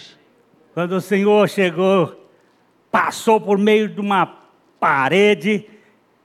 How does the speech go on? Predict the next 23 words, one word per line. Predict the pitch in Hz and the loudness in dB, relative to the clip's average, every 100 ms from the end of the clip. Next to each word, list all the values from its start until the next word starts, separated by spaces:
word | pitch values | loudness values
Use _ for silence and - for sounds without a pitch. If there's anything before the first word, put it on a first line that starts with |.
| _ _ _ | _ _ _
saiu | - 196 226 277 | -4 0 0 2
da | 247 | 0
terceira | - 233 208 - 262 233 | 0 -2 -2 -2 0 0
dimensão, | 233 226 202 - 262 254 240 | -2 -2 -2 0 2 2 0
entrou | 202 254 262 | -2 0 0
na | 226 175 | 0 -2
quarta, | - 247 247 214 | -2 -2 -2 -2
na | 202 | -2
quinta, | 285 277 262 | -2 -2 -2
entrou | 233 254 | 0 0
de | 240 | 2
novo | 233 262 233 | 2 2 2
na | 247 | -2
terceira | 240 220 190 - 269 277 240 | 0 0 0 0 2 4 2
dimensão. | 226 220 196 294 285 277 - - _ _ _ _ _ _ _ _ _ _ _ _ _ 180 | -2 -4 -2 0 0 0 -8 -20 _ _ _ _ _ _ _ _ _ _ _ _ _ -10
E, | 160 | -8
ó, | 151 - _ _ _ _ _ _ _ _ _ _ _ _ _ _ | -8 -10 _ _ _ _ _ _ _ _ _ _ _ _ _ _
aqui | - 123 156 | -20 -18 -18
estavam | 135 - 123 113 | -16 -10 -10 -10
os | 107 | -16
sinais | - 113 117 107 | -16 -12 -12 -12
dos | 107 - | -18 -20
cravos, | - 117 120 117 123 - _ | -14 -12 -12 -14 -20 -20 _